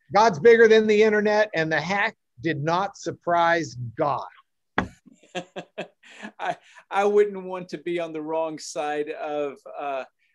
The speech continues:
Speaker 2: a, a linear argument, and something tells me they have, uh, gotten on the <laughs> wrong side. <laughs>
Speaker 1: Uh, I'm thinking about hiring a mercenary army to go over to Moldova or wherever it was, but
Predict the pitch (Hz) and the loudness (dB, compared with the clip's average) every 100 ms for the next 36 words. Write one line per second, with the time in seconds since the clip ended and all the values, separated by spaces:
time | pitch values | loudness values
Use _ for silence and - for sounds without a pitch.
0 | - 147 - 156 147 147 151 151 147 143 | -14 -10 -8 -8 -8 -8 -8 -8 -6 -4
1 | 147 139 131 135 131 127 - 170 160 151 | -6 -8 -14 -16 -18 -18 -14 -12 -12 -14
2 | - 151 147 147 139 135 143 139 135 135 | -8 -6 -8 -10 -12 -8 -8 -8 -10 -10
3 | 135 120 - 131 123 139 139 139 135 208 | -12 -12 -10 -10 -8 -10 -10 -14 -8 -8
4 | - - 139 - - - - - 175 - | -8 -12 -14 -10 -10 -10 -12 -16 -16 -16
5 | _ _ 180 - - - - - - 165 | _ _ -20 -20 -20 -20 -20 -20 -16 -10
6 | 156 - 160 190 247 254 220 190 180 - | -10 -6 -4 0 2 2 2 2 0 -4
7 | _ - 190 202 185 160 151 165 - 160 | _ -8 -2 0 0 0 2 0 0 -4
8 | 156 151 147 160 156 135 135 147 143 139 | 0 0 2 0 0 -2 2 2 2 0
9 | 131 135 135 117 143 156 131 123 127 120 | 0 -2 -2 0 2 2 0 0 0 0
10 | 139 139 135 135 123 147 143 131 120 220 | 0 0 0 -2 0 4 4 2 0 2
11 | 220 | 2